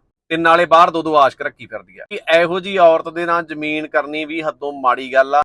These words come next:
ਜਿਹੜੀ ਆਪਦੇ ਬੱਚੇ ਛੱਡ ਕੇ ਦੋ ਹਜ਼ਾਰ ਇੱਕੀ 'ਚ ਕਿਸੇ ਹੋਰ ਨਾਲ ਫਰਾਰ ਹੋ ਗਈ ਸੀ, ਕੱਲ ਨੂੰ ਬਈ ਉਹ ਕੀ ਹੋਰ ਵੀ ਚੰਨ ਚਾੜ ਸਕਦੀ ਆ, ਬੱਚੇ ਵਿਚਾਰੇ ਭੁੱਖੇ ਮਰ ਜਾਣਗੇ।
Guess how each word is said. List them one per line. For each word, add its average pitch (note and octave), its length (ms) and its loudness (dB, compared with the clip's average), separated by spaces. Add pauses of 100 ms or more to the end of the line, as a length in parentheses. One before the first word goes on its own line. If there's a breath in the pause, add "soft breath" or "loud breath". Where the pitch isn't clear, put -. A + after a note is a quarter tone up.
(140)
ਜਿਹੜੀ F3+ 300 -4
ਆਪਦੇ F3+ 300 6
ਬੱਚੇ D#3+ 320 -2
ਛੱਡ D#3+ 240 0
ਕੇ E3+ 160 -10
ਦੋ D#3 200 -8
ਹਜ਼ਾਰ E3 140 -4
ਇੱਕੀ D#3+ 180 -12
'ਚ D#3 80 -16
ਕਿਸੇ D#3+ 180 -6
ਹੋਰ D3 240 -4
ਨਾਲ D3 120 2
ਫਰਾਰ C#3+ 340 2
ਹੋ C#3 140 -8
ਗਈ C#3 140 -16
ਸੀ, D#3+ 200 -12 (520)
ਕੱਲ E3 180 4
ਨੂੰ F#3+ 140 -6
ਬਈ F#3 180 -4
ਉਹ F#3+ 100 -6
ਕੀ F#3 100 -10
ਹੋਰ D#3+ 240 -6
ਵੀ E3 100 -6
ਚੰਨ D#3+ 220 -4
ਚਾੜ D#3 240 0
ਸਕਦੀ D#3+ 340 -2
ਆ, F#3 80 -4
ਬੱਚੇ D3 300 -6
ਵਿਚਾਰੇ D3+ 220 -4
ਭੁੱਖੇ D#3 300 -12
ਮਰ C3+ 200 0
ਜਾਣਗੇ। D3+ 360 -8